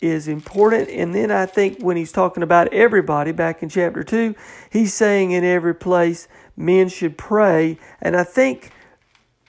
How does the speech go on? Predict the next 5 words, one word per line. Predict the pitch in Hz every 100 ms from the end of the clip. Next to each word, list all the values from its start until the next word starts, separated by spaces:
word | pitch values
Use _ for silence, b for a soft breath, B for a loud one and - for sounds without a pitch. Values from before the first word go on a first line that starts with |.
| _ -
everybody | 240 233 214 190 180 175
needs | 165 170 165 -
to | 160
be | 156
prayerful, | 156 - 254 247 214 - 170 165 170 175